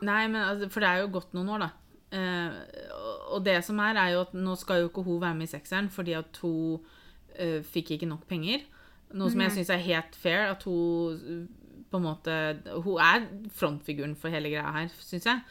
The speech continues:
Speaker 2: Ja.
Speaker 1: Ehm, så jeg synes det er helt fair at hun ba om mer enn det hun fikk tilbudt, for hun synes det var for lavt. Eh, og det fikk hun ikke, og da tok hun heller ikke rollen. Og jeg synes det er ganske modig gjort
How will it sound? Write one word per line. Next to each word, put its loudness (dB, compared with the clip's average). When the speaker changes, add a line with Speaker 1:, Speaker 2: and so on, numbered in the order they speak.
Speaker 2:
Ja. 0
Speaker 1:
Ehm, -2
så 2
jeg 6
synes 0
det 2
er 0
helt 2
fair 2
at -6
hun -4
ba 0
om 0
mer -2
enn -2
det 2
hun 0
fikk -6
tilbudt, -2
for -4
hun -6
synes -4
det 0
var -2
for -4
lavt. -2
Eh, 0
og 0
det 2
fikk -4
hun -2
ikke, 0
og 0
da 2
tok -6
hun 2
heller -2
ikke -4
rollen. 0
Og 2
jeg 6
synes 0
det 2
er 2
ganske 0
modig 2
gjort -4